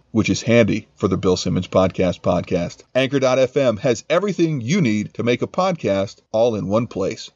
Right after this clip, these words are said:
So download the free Anchor app or go to anchor dot F M to get started. Matt, the second of two podcasts last week, the first one was entitled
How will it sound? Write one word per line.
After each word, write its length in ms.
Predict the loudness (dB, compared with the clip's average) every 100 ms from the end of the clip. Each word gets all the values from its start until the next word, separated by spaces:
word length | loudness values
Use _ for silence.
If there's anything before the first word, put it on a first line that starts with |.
| _
So 160 | 0 2
download 560 | 2 0 0 0 0
the 80 | -4
free 360 | -8 -2 0 2
Anchor 320 | 0 0 0
app 240 | 0 -2 -4
or 60 | -4
go 160 | -2 -2
to 100 | 0
anchor 280 | 0 0 0
dot 220 | 0 2 2
F 180 | 0
M 180 | -2 -2
to 100 | -4
get 160 | -6 -6
started. 380 | -6 -6 -6 -12 _ _ _ _
Matt, 180 | -2 -2
the 60 | 0
second 440 | -2 -2 -2 -6 -4
of 240 | 0 0 0
two 140 | -6
podcasts 560 | 2 0 2 0 0 0
last 200 | -4 -4
week, 120 | -6
the 80 | -4
first 300 | -2 -2 0
one 100 | 0
was 140 | 0
entitled 540 | -2 -2 -2 -2 -6